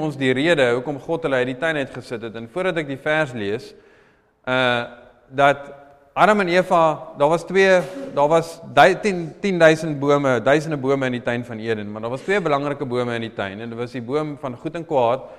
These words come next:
wat as hulle daarvan sou eet, sou hulle, eh, eh, in sonde, in die son-, in sonde val, wat hulle toe gedoen het. Eh, en die rede hoekom daai boom daar was, is dat ons moes 'n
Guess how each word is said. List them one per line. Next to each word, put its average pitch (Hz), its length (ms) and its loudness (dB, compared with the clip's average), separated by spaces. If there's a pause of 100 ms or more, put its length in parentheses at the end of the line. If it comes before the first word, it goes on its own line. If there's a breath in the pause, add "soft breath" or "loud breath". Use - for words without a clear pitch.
(280 loud breath)
wat 127 160 -2
as 135 160 -8
hulle 139 160 -2
daarvan 151 380 4
sou 165 100 -2
eet, 139 240 -2
sou 143 220 2
hulle, 131 180 4 (400)
eh, 120 80 0 (460)
eh, 110 80 -6 (260)
in 135 160 -4
sonde, 151 440 4 (280)
in 127 80 -2
die 120 80 -4
son-, 135 220 -10 (100)
in 127 80 -6
sonde 165 400 -2
val, 117 380 0
wat 117 180 0
hulle 113 300 0
toe 135 100 -4
gedoen 107 380 -6
het. - 80 -18 (500 soft breath)
Eh, 117 380 0 (240)
en 151 180 2 (400)
die 143 160 4
rede 190 300 6
hoekom 185 260 2
daai 156 240 6
boom 170 240 2
daar 151 160 4
was, 147 240 -2
is 156 80 -10
dat 147 160 -2
ons 160 300 -6
moes 151 260 -6
'n 160 160 -12